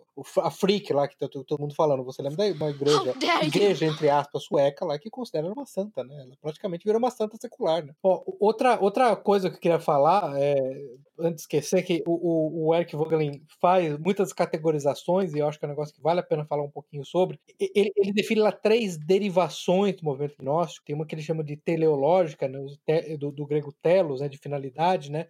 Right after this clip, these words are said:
Speaker 1: no qual a ênfase principal tá no, no movimento, tá no processo de aperfeiçoamento do mundo, processo de criação do paraíso na Terra. Aí tem um segundo, que é o axiológico, no qual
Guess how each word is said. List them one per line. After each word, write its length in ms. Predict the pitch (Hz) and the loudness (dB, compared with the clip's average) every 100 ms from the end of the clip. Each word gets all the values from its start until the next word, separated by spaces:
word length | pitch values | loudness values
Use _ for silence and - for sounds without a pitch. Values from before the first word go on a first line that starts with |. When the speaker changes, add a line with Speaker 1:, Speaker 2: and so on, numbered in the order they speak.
| _ | _
Speaker 1:
no 100 | 170 | -4
qual 260 | 160 196 202 | 2 2 2
a 200 | 185 180 - | 0 0 0
ênfase 460 | 202 254 220 180 | 0 0 -4 -6
principal 680 | 185 170 156 156 - 180 214 | -6 -8 -8 -8 0 2 2
tá 240 | 214 202 | 0 -2
no, 380 | 196 202 208 196 | 0 0 -2 -4
no 240 | - 175 190 | -8 -8 -4
movimento, 680 | 196 226 208 196 180 190 190 | 2 2 0 -2 0 0 0
tá 100 | 175 | -4
no 100 | 170 | -4
processo 920 | - 202 190 - - 226 254 247 196 | -2 -2 -2 -4 2 2 2 -2 -4
de 120 | 190 | -2
aperfeiçoamento 580 | 196 185 190 180 165 143 | -2 -4 -4 -4 -8 -8
do 80 | |
mundo, 420 | 151 175 247 185 131 | -4 -2 0 -4 -6
processo 560 | - 202 - 214 220 220 | -2 -2 2 0 2 -4
de 120 | 190 | -6
criação 400 | - 202 180 190 | -2 0 0 -4
do 80 | 190 | -8
paraíso 400 | 190 180 180 190 | -2 -2 -2 -2
na 120 | 196 | -6
Terra. 320 | 190 143 127 - | -2 -2 -2 -4
Aí 100 | 143 | -4
tem 160 | 143 214 | 0 0
um 40 | |
segundo, 520 | 214 202 165 208 196 | 2 -2 2 0 0
que 100 | 190 | 2
é 40 | 180 | 2
o 100 | 170 | 4
axiológico, 1040 | 196 - - 165 147 196 226 156 - 139 | 2 0 0 4 4 4 4 0 -8 -8
no 160 | 135 151 | -6 -2
qual 420 | 180 175 - | 2 2 2